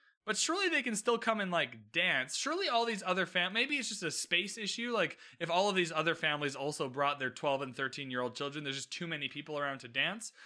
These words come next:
Um, but I kinda found it interesting that Hyacinth and Gregory, like, they're not dressed up. They had no, they're not allowed to participate in a ball at their house. So I wonder at what age you are allowed to participate when it's at your own house,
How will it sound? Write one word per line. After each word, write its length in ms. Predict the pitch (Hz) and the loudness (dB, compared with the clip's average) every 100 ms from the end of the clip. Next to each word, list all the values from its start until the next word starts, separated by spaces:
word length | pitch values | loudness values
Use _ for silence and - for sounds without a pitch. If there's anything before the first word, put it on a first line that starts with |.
| - - | -20 -4
Um, 320 | 151 143 139 139 | 2 4 2 2
but 100 | 202 | 2
I 80 | |
kinda 220 | 202 285 320 | 4 2 2
found 220 | 285 233 | 2 2
it 60 | |
interesting 380 | 208 196 175 175 | 0 -4 -6 -4
that 120 | 147 | -4
Hyacinth 440 | - 180 175 180 165 | 0 2 2 -2 -8
and 120 | 143 | -4
Gregory, 340 | 143 147 143 | 2 2 2
like, 140 | 143 147 | 0 2
they're 120 | 202 | 4
not 220 | 254 214 | 4 2
dressed 280 | 180 190 - | 0 0 2
up. 220 | 180 151 | 2 2
They 100 | 160 | 2
had 160 | 160 156 | 2 2
no, 340 | 170 175 165 | 2 2 2
they're 120 | 160 | 2
not 140 | 190 196 | 2 2
allowed 260 | 180 170 | 4 2
to 80 | 165 | 0
participate 680 | 147 - 160 143 135 113 107 - - - - | -4 -4 -6 -4 0 0 0 -8 -20 -10 0
in 140 | 175 | 2
a 80 | 147 | 2
ball 340 | 143 147 156 | 2 4 4
at 140 | 147 135 | 2 0
their 120 | 135 | 2
house. 200 | 160 160 | 2 2
So 80 | 202 | 2
I 80 | |
wonder 340 | 214 294 339 269 | 4 2 2 0
at 100 | 185 | 2
what 220 | 185 196 | 0 2
age 520 | 185 170 147 127 - - _ _ _ - | 2 2 2 -2 -10 -10 _ _ _ -4
you 180 | 156 160 | -2 2
are 220 | 156 170 | 4 4
allowed 260 | 160 160 | 4 2
to 80 | 151 | 2
participate 500 | 151 143 165 165 185 | -2 -2 -2 0 0
when 140 | 240 359 | 2 2
it's 160 | 339 | 2
at 140 | 302 269 | 0 2
your 120 | 247 | 2
own 140 | 214 | 2
house, 460 | 170 131 - - | 0 -4 -4 -8